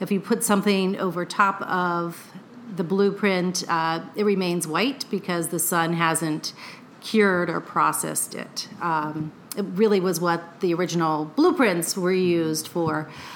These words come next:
uh, many years ago. So, um,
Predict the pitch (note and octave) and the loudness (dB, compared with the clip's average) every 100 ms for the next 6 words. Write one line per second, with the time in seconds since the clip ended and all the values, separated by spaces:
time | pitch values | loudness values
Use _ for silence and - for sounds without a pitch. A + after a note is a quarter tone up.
0 | - - E3 D#3 D#3 D#3+ - - - - | -12 -4 0 0 -2 -6 -14 -20 -20 -16
1 | - G#3 G3 F#3+ F3 E3 E3 F3 - - | -8 0 2 4 2 2 0 -4 -6 -8
2 | G3 F3+ - - G#3+ F#3 F3+ F3+ F3+ F3 | -10 -4 -2 2 2 4 2 2 2 2
3 | F3 F3 | 2 0